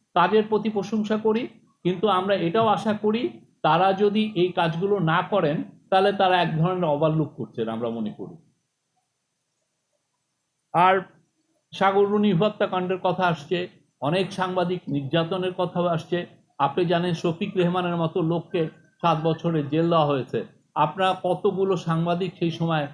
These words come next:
এটা নিয়ে কথা বলেছেন। অনেকে তো ওনাকে নিয়ে অনেক বাজে বাজে কথাও বলেছেন, আমরা Facebook-এ তখন দেখেছি। হ্যাঁ, তো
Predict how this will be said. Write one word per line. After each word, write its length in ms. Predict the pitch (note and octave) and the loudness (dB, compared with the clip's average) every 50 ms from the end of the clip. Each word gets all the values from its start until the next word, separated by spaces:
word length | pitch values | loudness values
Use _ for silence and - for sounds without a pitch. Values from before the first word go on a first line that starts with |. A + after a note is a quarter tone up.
| - _ _ _ - | -16 _ _ _ -6
এটা 180 | D3 D3 E3+ | -2 -2 0
নিয়ে 180 | D#3+ D#3 D3+ C#3+ - | -2 -2 -4 -4 -4
কথা 220 | C3+ B2+ C3 C3 | -6 -4 -4 -4
বলেছেন। 640 | A#2 G#2 A2 G#2+ G2 F2 - G#2 F2+ - - _ _ _ _ _ _ _ _ _ _ - | -6 -6 -6 -8 -10 -10 -12 -16 -18 -18 -20 _ _ _ _ _ _ _ _ _ _ -2
অনেকে 340 | D#3 F3 F#3+ E3+ - G3 | -2 0 0 0 -2 -2
তো 180 | F3+ - G3 F3+ | 0 0 -2 0
ওনাকে 480 | F3+ F#3 F#3 E3+ - G3 G3 F#3 F#3 F3+ | 0 0 0 0 0 0 0 0 0 0
নিয়ে 260 | F3+ F3+ F#3 F3+ F3 | -2 -2 0 0 0
অনেক 500 | F3 E3 D#3 D#3+ E3 E3+ D#3+ D3+ C#3+ - | 0 0 -2 0 0 0 -2 -4 -8 -4
বাজে 240 | - C#3+ D#3 F3 F3 | -2 0 0 2 2
বাজে 220 | E3+ D#3+ D#3+ D#3+ D#3 | 2 0 0 -2 -2
কথাও 300 | D3+ C#3 C#3 C#3+ C3+ C3+ | -2 -4 -2 -2 -4 -4
বলেছেন, 360 | B2+ B2 A2+ G#2+ - - A#2 | -4 -6 -8 -8 -8 -8 -8
আমরা 260 | A#2 A#2+ C3 C#3 C3 C3+ | -8 -4 -4 -4 -4 -4
Facebook-এ 380 | D#3 D#3 D3+ D#3 D3+ D3 - D3+ | -4 -4 -4 -6 -8 -8 -8 -8
তখন 320 | C#3+ C3 - - B2+ A#2+ | -8 -8 -10 -10 -14 -8
দেখেছি। 440 | A2 B2+ A#2+ - A#2+ - - F#2+ F2 - _ _ _ _ _ _ _ _ _ F3 - _ _ | -8 -8 -6 -6 -8 -10 -10 -18 -20 -20 _ _ _ _ _ _ _ _ _ -16 -16 _ _
হ্যাঁ, 200 | F3+ G#3 F#3 C#3+ - | -4 -4 -2 -4 -6
তো 60 | - | -8